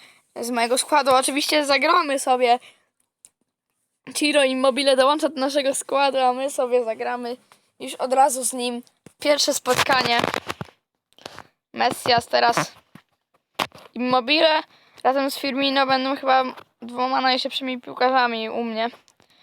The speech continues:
Przynajmniej tak mi się wydaje. Teraz Messias faulowany przez Paloisa niestety.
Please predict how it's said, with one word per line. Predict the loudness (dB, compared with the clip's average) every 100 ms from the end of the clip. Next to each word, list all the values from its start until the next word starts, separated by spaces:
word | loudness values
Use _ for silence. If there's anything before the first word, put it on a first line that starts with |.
| _ _ _
Przynajmniej | -8 -6
tak | -4 -4
mi | -4
się | -2
wydaje. | 0 2 2
Teraz | 0 0
Messias | -2 -2 0 0 0 -12 -20 _ -20 -20 -18 -2
faulowany | 2 4 4 2
przez | -2 -2
Paloisa | 2 2 2 -4
niestety. | -10 -10